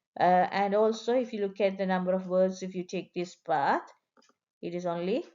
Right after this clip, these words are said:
one, two, three, four letters you can get. So it doesn't give enough letters to make a, that word. So you go straight from here and gather the letter PO, go down,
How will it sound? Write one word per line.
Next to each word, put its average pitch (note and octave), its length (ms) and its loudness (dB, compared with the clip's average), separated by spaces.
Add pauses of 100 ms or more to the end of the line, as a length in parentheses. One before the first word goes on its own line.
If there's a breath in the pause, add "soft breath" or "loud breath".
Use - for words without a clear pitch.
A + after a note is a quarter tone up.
one, E3+ 340 -6
two, F#3 360 -8
three, E3+ 220 -6
four F#3+ 400 -2
letters E3 480 -4
you D#3 80 -10
can D3 320 -8
get. A#2+ 320 -8 (380)
So - 160 -8
it E3 180 -6
doesn't F3+ 540 -4 (120)
give F3+ 180 -6
enough E3+ 320 -6
letters D#3+ 400 -8
to E3 120 -14
make D3+ 220 -12
a, C#3+ 80 -6 (160)
that D3+ 260 -4
word. F3+ 300 -2 (420 soft breath)
So - 140 -10
you E3+ 300 -6
go G3 240 0
straight G#3 520 -4
from A3+ 280 -4
here A3 440 -4 (640)
and E3 300 -8
gather E3+ 260 0
the E3+ 160 -2
letter D#3+ 460 -6 (240)
PO, G3 460 0 (1200)
go D3 260 -4
down, D#3 520 -6